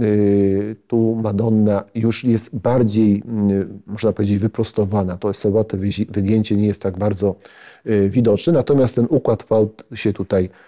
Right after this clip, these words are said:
y, zachował. Y, skąd ten styl piękny on się zrodził? On się zrodził na dworze,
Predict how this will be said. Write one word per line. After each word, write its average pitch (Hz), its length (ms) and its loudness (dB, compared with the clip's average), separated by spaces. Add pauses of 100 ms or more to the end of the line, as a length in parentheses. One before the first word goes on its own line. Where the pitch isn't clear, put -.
(200)
y, 104 100 2
zachował. 87 600 -4 (340)
Y, 110 80 2
skąd 190 400 0
ten 165 320 2
styl - 380 0
piękny 113 680 0
on 107 160 -4
się 110 160 -2
zrodził? 98 360 0
On 165 60 2
się 254 140 2
zrodził 196 280 4
na 135 140 4
dworze, 165 340 2